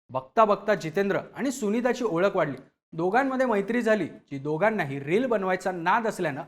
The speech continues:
आणखी वाढली आणि या मैत्रीचं रूपांतर झालं प्रेमात. मागच्या चार महिन्यांपासून या दोघांचं प्रेम फुललं,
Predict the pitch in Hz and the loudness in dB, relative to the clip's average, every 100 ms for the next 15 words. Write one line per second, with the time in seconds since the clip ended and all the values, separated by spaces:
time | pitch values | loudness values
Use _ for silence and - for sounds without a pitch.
0 | - 180 170 175 151 135 139 _ _ 113 | -4 -4 -2 0 0 -2 -10 _ _ -12
1 | 127 135 143 139 175 202 180 147 175 175 | -8 -4 -4 -4 -4 -2 -2 0 0 0
2 | 165 180 139 - 165 143 127 - _ _ | -2 -2 -4 -4 -4 -2 -6 -12 _ _
3 | _ 202 226 233 302 302 247 254 254 240 | _ -2 -2 4 2 4 4 6 4 2
4 | 240 240 233 226 147 139 147 147 202 202 | 0 -2 -2 -2 -4 -4 -4 -2 -2 -2
5 | 208 190 175 175 175 165 | -4 -2 -2 -2 -2 -2